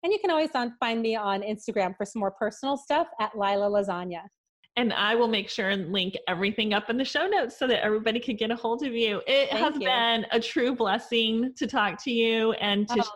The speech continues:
Speaker 1: likewise.
Speaker 2: share. Um, and I, I hope people could feel the energy when they listen to the podcast because it truly has been remarkable. So thank you so much.
Speaker 1: Thank you. And I can't wait to see you next week. I can't wait for you to go through this with me and,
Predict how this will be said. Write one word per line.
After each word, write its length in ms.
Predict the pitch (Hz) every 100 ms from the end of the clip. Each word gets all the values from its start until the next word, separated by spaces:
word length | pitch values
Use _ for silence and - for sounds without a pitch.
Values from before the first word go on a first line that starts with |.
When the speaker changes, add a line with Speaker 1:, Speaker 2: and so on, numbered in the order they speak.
| 202
Speaker 1:
likewise. 240 | 226 214 202
Speaker 2:
share. 360 | 214 214 220 220 - - -
Um, 320 | 214 196 185 143 - 202 - 220 -
and 100 | 233
I, 160 | 254 196
I 80 | 226
hope 300 | 269 302 277 277 _
people 420 | - 262 247 240 240
could 260 | 277 214 202 - _ _ _ _ _ _
feel 380 | - 277 277 285
the 180 | 262 240
energy 400 | 254 240 247 226
when 160 | 220 220
they 140 | 196
listen 460 | 196 208 226 240 254
to 100 | 262
the 100 | 220
podcast 600 | 262 202 208 262 160 196 -
because 460 | 202 196 220 196
it 240 | 202 190 -
truly 380 | - 240 226 240
has 240 | 240 208
been 180 | 208 190
remarkable. 640 | 185 185 180 - 180 170
So 140 | - 208 -
thank 280 | 233 247 214
you 100 | 196
so 240 | 190 185
much. 540 | 185 156 92 - - _ _ _ -
Speaker 1:
Thank 260 | 330 -
you. 200 | 247 269
And 80 | 262
I 80 | 247
can't 360 | 269 294 339 262
wait 220 | 262 302
to 80 | 254
see 160 | 262
you 140 | 233 233
next 300 | 196 196 -
week. 240 | 190 180 180 _ -
I 120 | 208
can't 180 | 214 254
wait 140 | 240 233
for 60 |
you 80 | 240
to 60 | 226
go 160 | 202
through 180 | 202 202
this 160 | 196 202
with 120 | 208
me 240 | 208 196 190
and, 280 | 196 202